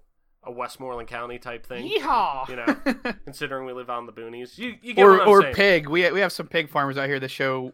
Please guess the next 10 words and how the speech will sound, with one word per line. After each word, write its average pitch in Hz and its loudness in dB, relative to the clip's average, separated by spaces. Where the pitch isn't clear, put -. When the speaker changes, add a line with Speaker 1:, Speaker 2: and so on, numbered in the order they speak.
Speaker 2:
or, 147 0
or, - -8
like, 139 -2
world-class 151 2
pigs. 123 -2
Speaker 1:
Yeah. 143 -6
Which, 185 -4
hey, 214 0
is 180 0
impressive. 156 -4